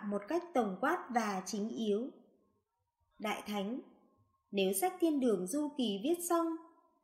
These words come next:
khả năng giác ngộ về không của tôi có thể làm cho yêu ma đau buồn mà chết, khiến nhiều người hưởng ứng vãng cảnh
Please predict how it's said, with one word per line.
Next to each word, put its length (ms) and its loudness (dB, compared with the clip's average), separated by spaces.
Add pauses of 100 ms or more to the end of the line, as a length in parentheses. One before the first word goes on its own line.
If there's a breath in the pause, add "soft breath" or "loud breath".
(180)
khả 280 0
năng 220 2
giác 240 2
ngộ 220 0
về 300 2
không 260 4
của 200 2
tôi 340 4 (560)
có 180 2
thể 180 4
làm 400 0
cho 140 0
yêu 260 2
ma 320 4
đau 140 6
buồn 360 2
mà 200 0
chết, 220 2 (840)
khiến 220 4
nhiều 180 4
người 260 4
hưởng 300 2
ứng 380 0
vãng 260 0
cảnh 220 2